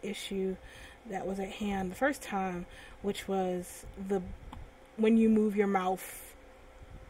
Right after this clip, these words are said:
I think, no, no, no, this hair is fine. So this is just basic tailoring, um, of your hair.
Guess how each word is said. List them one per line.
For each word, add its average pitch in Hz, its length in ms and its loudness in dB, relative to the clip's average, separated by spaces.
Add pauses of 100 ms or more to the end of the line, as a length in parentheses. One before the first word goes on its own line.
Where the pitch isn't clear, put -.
I - 80 -4
think, 240 300 4
no, 233 80 10
no, 214 260 6
no, 185 120 -4 (920)
this 233 220 12
hair 190 460 2 (380)
is 196 200 -6
fine. 180 460 0 (360)
So 214 80 0
this 233 100 2
is 233 120 2
just 208 240 4
basic 208 360 4
tailoring, 185 600 -2 (640)
um, 185 420 -2
of 185 140 -6
your 185 100 -4
hair. 196 400 -2